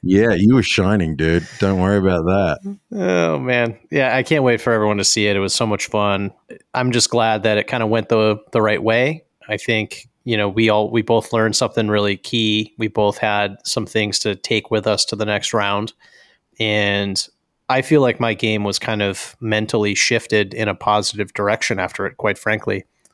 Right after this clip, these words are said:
Speaker 2: And I, I would actually recommend all players out there to consider playing from the up tees at least once. It's out of the ordinary. And if it's mentally a little bit easier, I think you can have even more fun playing golf.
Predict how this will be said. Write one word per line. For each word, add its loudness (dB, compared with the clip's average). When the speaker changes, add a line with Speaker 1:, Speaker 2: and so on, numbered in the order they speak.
Speaker 2:
And 0
I, 2
I 2
would 4
actually 0
recommend 0
all 4
players 0
out 0
there 0
to -8
consider 0
playing -2
from -6
the 0
up -2
tees -2
at -4
least -6
once. -2
It's -2
out 0
of 0
the 2
ordinary. 0
And -4
if -2
it's -2
mentally 2
a 0
little 0
bit -2
easier, 0
I -2
think -4
you -6
can -8
have -2
even -4
more -2
fun -4
playing -2
golf. -2